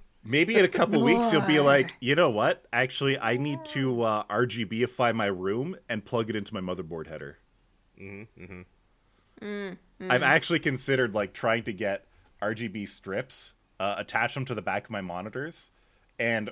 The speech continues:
Speaker 1: route it back into my case. I've legitimately thought about that.
Speaker 2: That
Speaker 3: Yeah.
Speaker 2: is doable,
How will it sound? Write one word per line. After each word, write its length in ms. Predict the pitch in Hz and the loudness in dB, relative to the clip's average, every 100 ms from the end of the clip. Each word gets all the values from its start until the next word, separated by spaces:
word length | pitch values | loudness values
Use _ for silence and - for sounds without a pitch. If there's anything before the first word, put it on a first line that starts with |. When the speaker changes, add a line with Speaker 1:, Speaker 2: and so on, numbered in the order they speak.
| - | -10
Speaker 1:
route 360 | 98 107 110 | -2 0 0
it 160 | 104 - _ - | -2 -8 _ -6
back 260 | 95 92 | -4 -4
into 140 | 90 85 | -8 -10
my 120 | 82 | -12
case. 380 | - 76 67 - | -12 -14 -14 -14
I've 140 | 80 | -14
legitimately 600 | 87 80 90 90 87 71 | -14 -12 -10 -10 -10 -14
thought 220 | 73 78 73 | -12 -12 -12
about 180 | 73 | -14
that. 220 | 67 67 - _ _ _ _ _ | -16 -18 -20 _ _ _ _ _
Speaker 2:
That 160 | - 233 | -4 -2
Speaker 3:
Yeah. 60 | 254 | -2
Speaker 2:
is 100 | 214 | -4
doable, 420 | 226 175 151 | -4 -4 -10